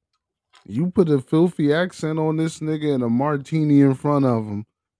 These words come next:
with a, with a, with a suit, with a tuxedo on and the top button undone.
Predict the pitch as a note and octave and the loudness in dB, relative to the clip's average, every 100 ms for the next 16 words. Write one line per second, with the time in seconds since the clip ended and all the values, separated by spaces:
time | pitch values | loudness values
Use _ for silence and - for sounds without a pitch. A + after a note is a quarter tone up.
0 | - A#2 A2 F#2+ F#2 - A2+ G2+ F#2+ _ | -4 0 0 -2 -6 -6 -6 -6 -8 _
1 | - A#2 G#2 F#2 - - F#3+ B2+ _ _ | -12 -8 -8 -8 -6 0 0 -2 _ _
2 | _ - A2 G#2 G2+ F3+ D#3+ - G3 E3+ | _ -12 -8 -8 -8 -8 -8 -6 -2 2
3 | C#3+ C3 B2 A2+ G#2+ G#2 F#2+ - D#3 C3 | 2 2 0 -2 -4 -8 -8 -8 -8 -2
4 | D#3 D3 D3 D3+ D3+ D3+ D#3+ F3 F#3+ | -2 0 0 0 0 0 0 0 -2